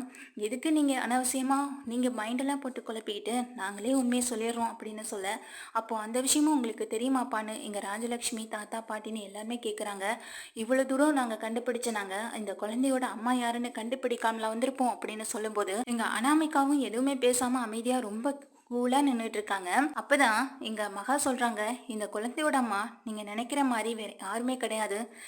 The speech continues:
இங்க நம்ம வீட்டுக்கு வந்திருக்க அனாமிகா தான் இந்த குழந்தையோட அம்மான்னு" சொல்லும்போது அனாமிகாவுக்கே ஒரு நிமிஷம் தூக்கி வாரி போடுது. "என்ன மகா, என் மேல பழி போடணுங்கிறதுக்காக இப்படியெல்லாம் பேரை கட்டுவீங்களா? இப்படி ஒரு, அஹ், பழியை போடுறதுக்கு நீங்க என்னை அடிச்சு கொன்னுருக்கலாம். எதுக்காக இப்படி என் வாழ்க்கையில வந்து விளையாடிட்டு இருக்கீங்கன்னு?" சொல்ல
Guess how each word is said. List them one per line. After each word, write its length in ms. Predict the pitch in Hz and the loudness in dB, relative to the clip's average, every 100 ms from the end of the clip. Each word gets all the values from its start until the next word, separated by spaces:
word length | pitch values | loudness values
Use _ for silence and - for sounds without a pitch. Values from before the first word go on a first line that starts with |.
| - - | -16 -6
இங்க 160 | 226 | -4
நம்ம 260 | 208 202 202 | -4 -6 -6
வீட்டுக்கு 400 | 220 254 262 226 | -4 0 0 0
வந்திருக்க 380 | 220 220 - - | 0 -4 -6 -8
அனாமிகா 500 | 202 240 262 254 220 | -2 0 0 0 -2
தான் 240 | 214 233 233 | -2 -6 -8
இந்த 180 | 202 202 | -8 -6
குழந்தையோட 420 | 202 240 254 233 | -4 0 0 -2
அம்மான்னு" 260 | 208 208 214 | -4 -6 -6
சொல்லும்போது 440 | 208 202 202 190 220 208 | -6 -6 -6 -6 -10 -10
அனாமிகாவுக்கே 600 | 202 269 294 269 247 269 | -4 -2 -2 -2 -4 -2
ஒரு 120 | 254 | -2
நிமிஷம் 320 | 220 226 233 | -2 -4 -6
தூக்கி 280 | 262 262 262 | -6 -6 -4
வாரி 200 | 226 220 | -4 -4
போடுது. 360 | 220 208 196 208 247 - - - | -2 -4 -2 -6 -8 -12 -14 -4
"என்ன 260 | 226 254 311 | 4 6 6
மகா, 320 | 269 202 208 269 | 6 4 -2 -2
என் 160 | 220 | -2
மேல 200 | 220 208 | -2 -4
பழி 220 | 202 214 269 | -2 0 2
போடணுங்கிறதுக்காக 880 | 285 269 262 240 240 240 240 262 285 240 | 4 4 4 4 0 -2 -2 0 -2 -4
இப்படியெல்லாம் 420 | 226 294 285 262 | -2 0 2 2
பேரை 220 | 240 220 | 2 0
கட்டுவீங்களா? 560 | 220 208 196 190 180 226 - - - | -2 -4 -4 -2 -2 -2 -4 -16 -14
இப்படி 300 | 247 247 311 | -10 0 4
ஒரு, 240 | 302 277 - | 6 4 2
அஹ், 220 | 220 214 | 0 0
பழியை 300 | 220 247 294 | -2 0 2
போடுறதுக்கு 600 | 269 247 247 240 202 233 - | 2 0 0 0 -2 -4 -6
நீங்க 240 | 220 214 196 | -6 -4 -4
என்னை 140 | 196 | -4
அடிச்சு 340 | 185 240 277 269 | -4 0 0 0
கொன்னுருக்கலாம். 580 | 240 240 - 208 202 - - - | -2 -2 -2 -2 -2 -4 -14 -10
எதுக்காக 380 | 220 254 302 302 | -2 0 2 2
இப்படி 260 | 285 285 226 | 2 0 -4
என் 120 | 208 | -4
வாழ்க்கையில 360 | 214 247 269 240 | -2 0 0 0
வந்து 200 | 226 220 | -4 -6
விளையாடிட்டு 420 | 202 226 233 226 | -4 -2 -4 -8
இருக்கீங்கன்னு?" 420 | 220 208 202 202 | -10 -10 -6 -4
சொல்ல 160 | 196 | -2